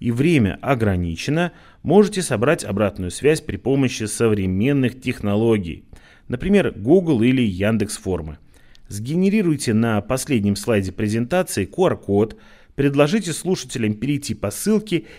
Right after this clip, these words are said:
и ответить на несколько вопросов. Тут есть несколько важных правил. Во-первых, сделайте ваш опрос анонимным, так у вас больше шансов получить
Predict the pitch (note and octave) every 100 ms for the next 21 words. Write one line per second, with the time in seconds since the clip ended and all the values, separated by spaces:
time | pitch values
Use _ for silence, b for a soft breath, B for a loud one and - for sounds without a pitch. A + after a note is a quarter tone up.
0 | B - G#2 G2 B2 F#3 - - G#2 F#2+
1 | F#2 A2+ - A#2+ - G#2 G2+ A2 G2+ F2+
2 | - - b b b b - A3+ - C#3+
3 | D#3 G#2 B2+ C3 D3 C#3+ A#2 G#2 F#2+ G#2
4 | - G#2 F2+ D2+ - - - - - F#2
5 | F2 C#3+ E3 C#3 - B B - G#2+ G#2+
6 | E3+ F#3+ - C3 A2+ A#2+ A#2+ G#2+ B2 -
7 | - A#2+ A#2 C#3+ D#3+ G#2 E2 B B -
8 | - C3 B2 A#2 G#2 G#2 C#3 B2+ - F#2
9 | - A2+ D3+ D#3 - G#2+ G2+ - C3+